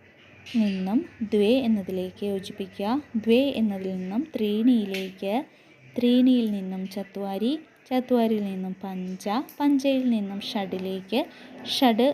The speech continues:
നിന്നും സപ്ത എന്നതിലേക്ക്, സപ്ത എന്നതിൽ നിന്നും അഷ്ട എന്നതിലേക്കും, അഷ്ട എന്നതിൽ നിന്നും നവ, നവയിൽ നിന്നും ദശയിലേക്കും യോജിപ്പിച്ചാൽ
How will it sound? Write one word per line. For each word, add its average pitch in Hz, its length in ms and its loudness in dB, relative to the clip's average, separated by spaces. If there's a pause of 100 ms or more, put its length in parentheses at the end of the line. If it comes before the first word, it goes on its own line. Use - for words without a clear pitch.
(100)
നിന്നും 220 340 0 (400)
സപ്ത - 540 -2 (180)
എന്നതിലേക്ക്, 196 680 -2 (160)
സപ്ത - 460 -4 (100)
എന്നതിൽ 208 460 2
നിന്നും 196 300 -6 (100)
അഷ്ട - 460 -8 (160)
എന്നതിലേക്കും, 190 880 -2 (960)
അഷ്ട 233 400 0 (180)
എന്നതിൽ 214 500 2
നിന്നും 202 320 -2 (180)
നവ, 202 420 -2 (440)
നവയിൽ 196 680 -2
നിന്നും 196 380 0 (140)
ദശയിലേക്കും 240 880 2
യോജിപ്പിച്ചാൽ 240 840 -2